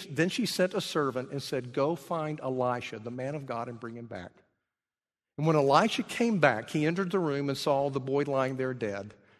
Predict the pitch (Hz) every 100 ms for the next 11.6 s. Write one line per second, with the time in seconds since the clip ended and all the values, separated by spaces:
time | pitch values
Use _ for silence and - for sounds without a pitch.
0 | _ _ - 147 - 170 175 185 196 185
1 | 165 151 156 147 185 247 180 175 147 147
2 | 156 - 127 113 - - - 175 147 147
3 | 226 247 277 - 160 135 - 147 143 -
4 | 151 165 165 180 156 160 156 113 90 -
5 | _ _ _ _ _ _ - 135 185 254
6 | 233 160 156 147 143 180 180 190 151 139
7 | 131 - - 165 156 151 135 131 107 98
8 | - _ _ _ _ _ _ _ _ _
9 | - 135 120 139 151 185 175 139 135 139
10 | 147 143 - - - - 139 131 135 135
11 | 127 123 120 123 123 95